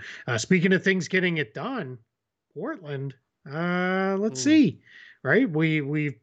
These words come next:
Speaker 1: kind of been all over the gamut with these guys. Are they gonna tear it down? Are they gonna start over?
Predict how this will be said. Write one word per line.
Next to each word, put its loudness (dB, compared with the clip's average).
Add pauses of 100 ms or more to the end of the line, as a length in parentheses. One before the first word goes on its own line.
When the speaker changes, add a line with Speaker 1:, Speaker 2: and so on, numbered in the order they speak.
(120)
Speaker 1:
kind 0
of 2
been 4
all 4
over 4
the 4
gamut -2
with -4
these 0
guys. 0
Are 0
they -4
gonna -8
tear -8
it -14
down? -2
Are -4
they -8
gonna -14
start -12
over? 0